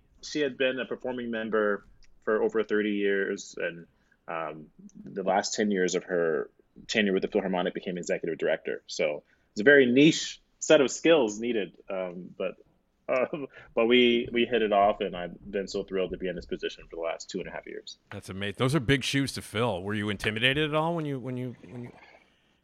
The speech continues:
Speaker 1: Oh, sure. I mean, I, you know, I think,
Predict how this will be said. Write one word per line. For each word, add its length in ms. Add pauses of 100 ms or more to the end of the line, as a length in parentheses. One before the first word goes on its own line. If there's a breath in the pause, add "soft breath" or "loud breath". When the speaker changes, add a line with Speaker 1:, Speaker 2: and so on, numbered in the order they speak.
(520)
Speaker 1:
Oh, 260
sure. 340
I 80
mean, 120
I, 220
you 100
know, 120
I 100
think, 320